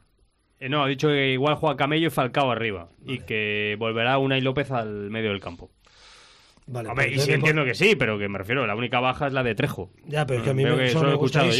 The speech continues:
Speaker 2: Isi,
Speaker 1: yo,
Speaker 2: entonces
Speaker 1: ¿no?
Speaker 2: por eso
Speaker 1: Lo
Speaker 2: me,
Speaker 1: que decía
Speaker 2: me
Speaker 1: Ganga.
Speaker 2: condiciona el partido.
Speaker 1: Sí, pero que en teoría ahí sí también va a jugar, no tienen por qué no, no jugar.
Speaker 2: Entonces, si te pregunto, si juega, me dices sí o no.
Speaker 1: Sí, sí, sí,
Speaker 2: Ah,
Speaker 1: que va a
Speaker 2: es que me
Speaker 1: jugar.
Speaker 2: lo, me lo estabas desmontando,
Speaker 1: Va
Speaker 2: me
Speaker 1: a
Speaker 2: ha,
Speaker 1: jugar,
Speaker 2: me
Speaker 1: va
Speaker 2: ha
Speaker 1: a jugar.
Speaker 2: parecido, me ha
Speaker 1: Va a jugar.
Speaker 2: parecido.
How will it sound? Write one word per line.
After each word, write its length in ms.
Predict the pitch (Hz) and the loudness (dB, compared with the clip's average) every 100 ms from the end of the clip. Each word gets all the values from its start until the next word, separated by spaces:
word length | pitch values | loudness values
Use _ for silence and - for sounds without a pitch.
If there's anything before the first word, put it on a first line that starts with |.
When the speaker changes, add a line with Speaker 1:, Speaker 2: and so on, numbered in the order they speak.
| 139 | 0
Speaker 2:
Isi, 100 | - | 0
Speaker 1:
yo, 60 | |
Speaker 2:
entonces 360 | 110 156 160 - | -2 -2 -2 -6
Speaker 1:
¿no? 80 | - | -10
Speaker 2:
por 140 | 147 | -8
eso 160 | 139 147 | -6 -4
Speaker 1:
Lo 60 | 143 | -2
Speaker 2:
me, 20 | 139 | 0
Speaker 1:
que 60 | |
decía 260 | - 139 117 | 0 0 0
Speaker 2:
me 140 | 147 | 0
Speaker 1:
Ganga. 120 | 139 104 | -2 -4
Speaker 2:
condiciona 380 | 151 139 147 135 | -4 -2 -2 -2
el 60 | |
partido. 400 | 131 139 175 92 - - - - - - | -4 -4 -6 -8 -16 -20 -20 -20 -20 -14
Speaker 1:
Sí, 140 | - 101 | -6 0
pero 120 | 147 | 0
que 60 | 98 | -2
en 60 | |
teoría 240 | 95 92 95 | -8 -8 -8
ahí 120 | 98 | -8
sí 140 | - | -8
también 280 | 107 98 95 | -6 -6 -6
va 60 | 92 | -8
a 20 | |
jugar, 320 | 90 98 170 | -8 -8 -8
no 140 | 117 95 | -10 -12
tienen 240 | 101 90 | -12 -12
por 120 | 92 | -12
qué 120 | 90 87 | -12 -14
no, 340 | 87 87 85 90 98 | -14 -14 -16 -18 -16
no 100 | 98 | -14
jugar. 280 | - 69 - - - | -12 -14 -16 -20 -20
Speaker 2:
Entonces, 320 | 131 117 107 | -16 -14 -10
si 80 | 131 | -8
te 80 | 127 | -8
pregunto, 520 | 120 120 139 139 117 | -6 -6 -4 -4 -6
si 120 | 110 120 | -10 -8
juega, 340 | 107 151 165 | -2 0 0
me 120 | 151 | 0
dices 320 | 139 147 147 | 0 0 0
sí 300 | 135 196 202 - | 0 0 0 -4
o 100 | - | -6
no. 240 | - 247 | -4 2
Speaker 1:
Sí, 180 | - 180 | 4 2
sí, 220 | 135 180 | 2 0
sí, 140 | 170 147 | 0 0
Speaker 2:
Ah, 100 | 165 | 0
Speaker 1:
que 60 | |
va 40 | 170 | 0
a 40 | |
Speaker 2:
es 60 | 135 | 0
que 60 | |
me 60 | 151 | 0
Speaker 1:
jugar. 100 | 151 | 2
Speaker 2:
lo, 60 | 156 | 2
me 100 | 156 | 0
lo 60 | |
estabas 240 | 143 160 151 | 0 0 0
desmontando, 440 | 139 139 190 180 | -2 -2 0 0
Speaker 1:
Va 60 | 139 | -2
Speaker 2:
me 20 | |
Speaker 1:
a 40 | |
Speaker 2:
ha, 20 | |
Speaker 1:
jugar, 160 | 147 143 | -2 0
Speaker 2:
me 60 | 165 | 0
Speaker 1:
va 40 | |
Speaker 2:
ha 20 | |
Speaker 1:
a 20 | 175 | 2
jugar. 100 | 175 | 0
Speaker 2:
parecido, 340 | 139 202 156 | 2 0 0
me 80 | 127 | -4
ha 20 | |
Speaker 1:
Va 60 | 127 | -4
a 40 | |
jugar. 100 | 135 113 | -4 -4
Speaker 2:
parecido. 220 | 107 101 | -8 -14